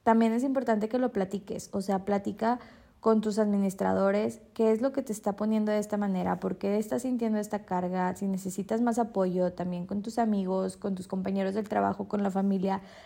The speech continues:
comunica lo que estás sintiendo. Evalúa tus opciones, o sea, realmente evalúa tus opciones. Si tienes la oportunidad de trabajar medio tiempo, hazlo. Si tienes la oportunidad de cambiarte y dar asesorías y no trabajar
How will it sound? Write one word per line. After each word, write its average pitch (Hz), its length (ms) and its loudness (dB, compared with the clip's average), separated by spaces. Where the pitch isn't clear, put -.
comunica 240 640 4
lo 311 120 2
que 277 80 -2
estás 214 240 -2
sintiendo. 214 540 0
Evalúa 269 600 8
tus 311 200 0
opciones, 202 680 -4
o 247 120 2
sea, 247 220 8
realmente 247 920 4
evalúa 220 400 4
tus 226 160 -4
opciones. 226 520 0
Si - 160 -2
tienes 240 280 2
la 277 80 6
oportunidad 233 500 2
de 214 100 4
trabajar 208 480 2
medio 214 300 2
tiempo, 196 540 -2
hazlo. 226 520 4
Si 226 120 -4
tienes 233 260 2
la 269 80 6
oportunidad 214 680 2
de 220 200 -2
cambiarte 208 640 2
y 214 80 4
dar 202 160 2
asesorías 196 580 -2
y 202 40 -2
no 202 140 2
trabajar 202 600 0